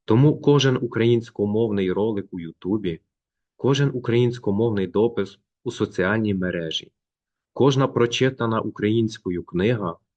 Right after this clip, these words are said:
це крок до нашої спільної перемоги. Олесь Гончар писав: «Мова — це доля нашого народу, і вона залежить від того,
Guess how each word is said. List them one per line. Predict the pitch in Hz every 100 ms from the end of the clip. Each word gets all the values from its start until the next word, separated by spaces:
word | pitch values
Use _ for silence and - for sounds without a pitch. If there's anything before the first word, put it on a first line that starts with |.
| _ _ _
це | - 92
крок | 90 107 147 147 _
до | 92 90
нашої | 85 95 127 - 104 98
спільної | - - 85 82 85 85
перемоги. | - 85 82 80 76 - - _ _ _ _ _ _ _ _ _ - - -
Олесь | 117 135
Гончар | 117 131 - 127 123
писав: | 127 123 139 131 85 _ _ _ _ -
«Мова — | 87 101 131 104 85 _ _ _
це | _ 98
доля | 87 113 139 123 -
нашого | 92 92 95 98 87
народу, | 92 98 117 104 - _ _ _ _ _ _
і | 98
вона | 92 107
залежить | 107 104 107 107 104 -
від | - -
того, | 107 117 107 104